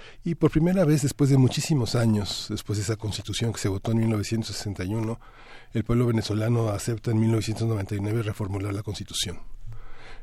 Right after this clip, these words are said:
Después de un, de una, de una, <clears throat> de un siglo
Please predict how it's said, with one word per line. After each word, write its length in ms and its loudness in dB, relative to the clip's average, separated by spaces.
Después 340 0
de 100 4
un, 200 6
de 220 0
una, 260 0
de 100 -2
una, 260 -2
<clears throat> 1080 0
de 80 6
un 80 8
siglo 500 2